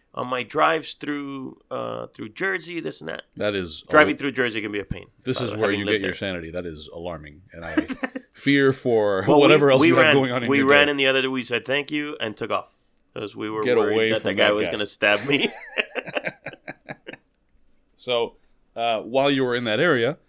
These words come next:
Speaker 2: you also
Speaker 1: You mean after I ran?
Speaker 2: After you ran,
Speaker 1: Uh-huh.
Speaker 2: you
Speaker 1: Yeah,
Speaker 2: ran
Speaker 1: yeah.
Speaker 2: to
Speaker 1: In the
Speaker 2: a
Speaker 1: woods.
Speaker 2: brewery.
Speaker 1: Yeah.
Speaker 2: <laughs> Ran directly to a brewery.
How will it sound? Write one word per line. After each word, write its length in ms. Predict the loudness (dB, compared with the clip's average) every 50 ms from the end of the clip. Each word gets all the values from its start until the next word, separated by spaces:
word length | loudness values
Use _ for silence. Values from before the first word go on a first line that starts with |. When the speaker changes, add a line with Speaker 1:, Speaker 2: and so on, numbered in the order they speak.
| _ _ _ _ _ _ _ _ _ _ _ _ -4
Speaker 2:
you 140 | 0 2
also 280 | 4 4 4 2 0 2
Speaker 1:
You 60 | 2 2
mean 80 | 2
after 260 | 0 -2 -4 -4 -2 -2
I 40 | 0
ran? 260 | -2 -2 -4 -6 -10 _ _ _ _ _
Speaker 2:
After 280 | -2 -2 -2 0 0 0
you 140 | 0 0
ran, 260 | 2 2 2 2 2 0
Speaker 1:
Uh-huh. 100 | 0 0
Speaker 2:
you 140 | -2 -2 -2
Speaker 1:
Yeah, 100 | -2 -2
Speaker 2:
ran 220 | -2 -2 -4 -6 -6
Speaker 1:
yeah. 60 | -6
Speaker 2:
to 140 | -2 4 4
Speaker 1:
In 120 | 4 6 6
the 80 | 4
Speaker 2:
a 40 | 4
Speaker 1:
woods. 240 | 4 4 4 4 4 2 2
Speaker 2:
brewery. 180 | 0 -2 -4 -8 -12
Speaker 1:
Yeah. 680 | -12 -12 -12 -12 -14 -12 -6 -4 -4 -4 -4 -4 -6 -6 -6 -10 -14 -16 -10
Speaker 2:
<laughs> 0 |
Ran 320 | -8 -6 -2 0 0 0 0
directly 420 | -2 -2 2 2 2 2 0 -2 -4
to 160 | -4 -4 -6 -6
a 40 |
brewery. 440 | -4 -4 -2 -2 -2 -2 -2 -4 -6